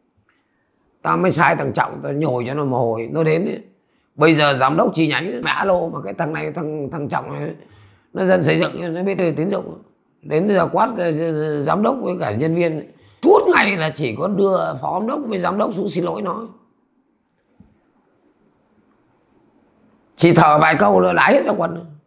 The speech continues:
Nó có biết gì đâu. Cho nên một ngày mà nhận thế mà không tiêu hóa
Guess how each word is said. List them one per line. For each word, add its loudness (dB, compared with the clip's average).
Nó -4
có 4
biết 6
gì 4
đâu. 4
Cho 6
nên 8
một 6
ngày 6
mà 2
nhận 2
thế 6
mà 4
không 0
tiêu 4
hóa 2